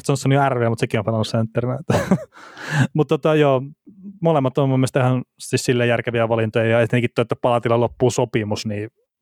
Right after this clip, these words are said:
no, muistaakseni myös spekuloitikin sitä jossain kohtaa, että se voisi olla se valinta, mikä menee sitten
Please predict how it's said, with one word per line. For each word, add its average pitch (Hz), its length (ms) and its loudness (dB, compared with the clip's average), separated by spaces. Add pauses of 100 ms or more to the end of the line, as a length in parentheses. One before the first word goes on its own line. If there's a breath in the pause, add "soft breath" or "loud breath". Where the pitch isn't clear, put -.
(140)
no, 131 120 0
muistaakseni 151 480 2
myös 143 120 0
spekuloitikin 123 580 -2
sitä - 120 -4
jossain 110 340 0
kohtaa, - 260 -2
että - 80 -4
se 110 80 0
voisi 110 200 2
olla 113 80 0
se - 160 -8 (300)
valinta, 117 320 0
mikä 117 200 -2
menee 113 280 0
sitten - 280 -6